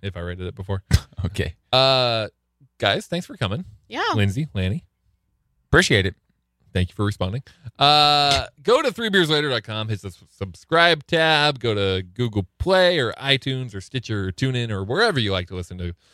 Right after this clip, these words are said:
Speaker 1: podcasts. We're probably there. Also, go to twitter dot com slash the word three beers later, facebook dot com slash the number three beers later, or find at Miss underscore Lindsay Lynn
Speaker 3: Boom.
Speaker 1: on Twitter,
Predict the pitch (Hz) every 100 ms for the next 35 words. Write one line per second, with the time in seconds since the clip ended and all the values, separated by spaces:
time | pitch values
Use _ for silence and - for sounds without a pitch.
0 | _ - 147 135 120 131 123 110 101 180
1 | 160 113 95 92 98 131 127 123 - _
2 | _ _ _ - 226 - 208 165 214 202
3 | - 254 196 147 156 143 117 - 170 123
4 | - - - 113 113 139 226 127 92 -
5 | _ 127 117 101 92 87 90 85 - 220
6 | 131 107 104 - 98 90 - 113 - -
7 | 120 131 123 156 180 - - _ - 104
8 | 92 87 82 85 85 82 _ _ - 262
9 | - _ _ _ 123 110 110 - 131 120
10 | 123 113 117 104 117 107 117 104 104 117
11 | 170 214 214 208 151 117 110 120 123